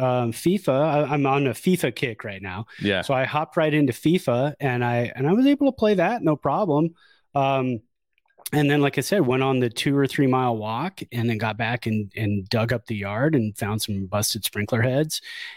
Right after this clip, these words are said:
Speaker 1: And, uh, but then, then the, so the wall after that was more like, "I'm gonna go take a nap now
Speaker 2: Mm-hmm.
Speaker 1: 'cause I just,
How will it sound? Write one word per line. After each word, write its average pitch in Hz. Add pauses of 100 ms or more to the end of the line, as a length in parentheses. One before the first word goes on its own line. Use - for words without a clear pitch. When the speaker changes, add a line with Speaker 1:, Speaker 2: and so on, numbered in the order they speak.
(140)
Speaker 1:
And, 117
uh, 107
but 110
then, 160
then 175
the, 147
so 151
the 123
wall 190
after 165
that 117
was 107
more 101
like, 90 (720)
"I'm 165
gonna 156
go 117
take 98
a 87
nap 82
now - (120)
Speaker 2:
Mm-hmm. 104
Speaker 1:
'cause 104
I 117
just, 110